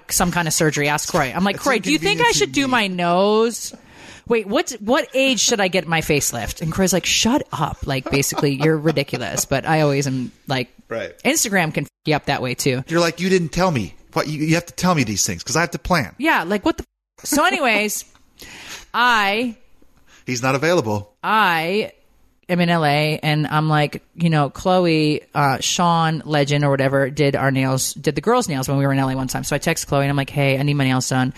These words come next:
Speaker 1: I'm gonna be in L A tomorrow or whatever, like, help." And so she texts me Sean. I text him. He's booked until Wednesday and I need him done. I leave Wednesday, I think. So Chloe's like, "Or you can go to this other place." So she gave me a couple other places or whatever.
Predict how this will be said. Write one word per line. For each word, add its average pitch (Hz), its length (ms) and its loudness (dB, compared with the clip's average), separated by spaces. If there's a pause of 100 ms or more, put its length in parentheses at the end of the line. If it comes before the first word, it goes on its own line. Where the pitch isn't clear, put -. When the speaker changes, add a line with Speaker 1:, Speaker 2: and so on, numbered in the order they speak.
(440)
Speaker 1:
I'm 160 40 -4
gonna 147 100 2
be 139 80 2
in 139 80 0
L 139 100 0
A 135 80 2
tomorrow 131 380 2
or - 20 0
whatever, 123 380 0
like, 120 220 -4 (260)
help." - 300 -4
And 139 100 -6
so 151 100 -2
she 143 140 -4
texts 143 240 0
me 151 80 2
Sean. 127 240 0
I 127 80 0
text - 260 -2
him. 127 160 0
He's 135 160 -2
booked - 280 -2
until 123 440 -2
Wednesday 156 480 0
and 127 100 -2
I 135 60 2
need 143 140 0
him 131 100 -2
done. 127 300 0
I 123 80 -4
leave 143 220 2
Wednesday, 117 380 -6
I - 60 -8
think. - 340 -14 (480)
So - 140 0
Chloe's 156 320 2
like, 151 140 0
"Or 147 100 2
you 151 120 2
can 147 120 -4
go 139 160 2
to 131 60 0
this 131 120 -4
other 262 200 2
place." - 400 -4 (420)
So 151 500 0 (180)
she 175 140 2
gave 302 100 2
me 277 60 -2
a 220 60 0
couple 185 180 0
other 139 140 0
places 127 320 -4
or - 20 -6
whatever. 92 320 -6